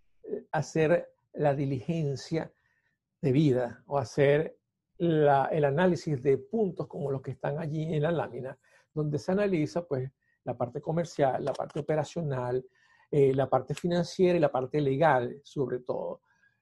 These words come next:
La est-, la estrategia, por, por, por, por supuesto, que está ahí de primero, pero en estas, eh, cuatro, eh, áreas que les,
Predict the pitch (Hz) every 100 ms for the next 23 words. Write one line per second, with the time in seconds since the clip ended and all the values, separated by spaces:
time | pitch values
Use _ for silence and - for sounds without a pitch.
0 | - 156 147 - - 143 139 135 202 170
1 | 165 165 - 139 - - - - - -
2 | - - 147 - 190 - 170 - 165 139
3 | 135 - 143 151 160 151 165 127 135 -
4 | _ _ _ _ _ _ _ _ _ -
5 | 170 170 170 180 185 - 175 165 185 233
6 | - - _ _ _ - 190 185 170 -
7 | - 175 170 185 170 - - 165 147 143
8 | 135 131 123 - - 156 151 135 135 147